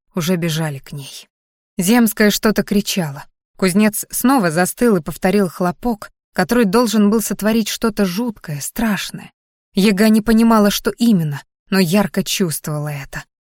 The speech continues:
«Ну же, куратор!» взмолилась она, и неожиданно, в тот самый миг, когда пространство вокруг озарилось пламенем, женщина ощутила, как ее утягивает в пещеру. Не дух,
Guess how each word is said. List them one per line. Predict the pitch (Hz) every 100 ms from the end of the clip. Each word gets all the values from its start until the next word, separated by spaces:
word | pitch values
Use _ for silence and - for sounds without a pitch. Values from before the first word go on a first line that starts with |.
| _ _
«Ну | 214 233 214
же, | 160 185
куратор!» | - 254 262 240 202 190 175 - - _ _ _ _
взмолилась | 180 156 190 190 190 175 185
она, | 180 226
и | 190
неожиданно, | 180 180 175 240 202 156 143 - _
в | -
тот | 247 254
самый | - 233 220 214
миг, | 226 254 -
когда | - 170 180
пространство | - 208 - - 240 214 180
вокруг | 175 190 - 226 202
озарилось | 165 202 220 180 -
пламенем, | - 247 247 170 151 139 _ _ _ _ -
женщина | 165 269 233 233 220
ощутила, | 214 233 208 277 220
как | 202 208 -
ее | 220 247
утягивает | 247 226 - 262 233 202 208 208
в | -
пещеру. | - - - 170 143 135 _ _ _ _
Не | 202 208
дух, | 180 240 151 -